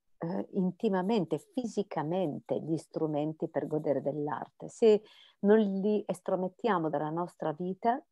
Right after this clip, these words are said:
come un certo sistema di mercato ci spinge a fare. Io non so se sia una cosa voluta o una cosa,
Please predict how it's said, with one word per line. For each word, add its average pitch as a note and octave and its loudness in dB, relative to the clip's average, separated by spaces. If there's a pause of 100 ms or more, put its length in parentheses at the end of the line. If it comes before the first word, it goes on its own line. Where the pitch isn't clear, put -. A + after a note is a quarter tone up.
(120)
come C#4+ 0 (140)
un F3+ -6
certo A3 -2
sistema F#3+ -6
di F#3+ -6
mercato A#3+ -2
ci - -6
spinge D#3 -6
a D#3+ -8
fare. - -12 (840)
Io C#4+ 6
non A3+ 6
so F#3 6
se D#3+ -8
sia D3+ 0
una C#3 -2
cosa D3 0
voluta F3 2
o E3 -2
una C#3+ -2
cosa, D3 -2